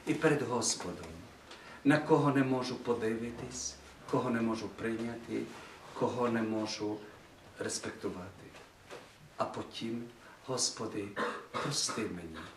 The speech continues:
Господи, дай мені силу прощати. Дай мені силу прощати, щоб і ти міг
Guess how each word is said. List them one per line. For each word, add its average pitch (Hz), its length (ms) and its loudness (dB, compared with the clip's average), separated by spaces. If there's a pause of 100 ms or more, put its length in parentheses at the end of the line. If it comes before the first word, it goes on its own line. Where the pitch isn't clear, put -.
(1200)
Господи, 117 480 2
дай 131 160 4
мені 127 220 -2
силу 143 400 2
прощати. 101 760 -6 (800)
Дай 135 260 2
мені 107 260 -4
силу 110 400 0
прощати, - 680 -10 (600)
щоб - 260 -6 (140)
і 120 60 -4
ти 107 180 -8
міг 98 320 -4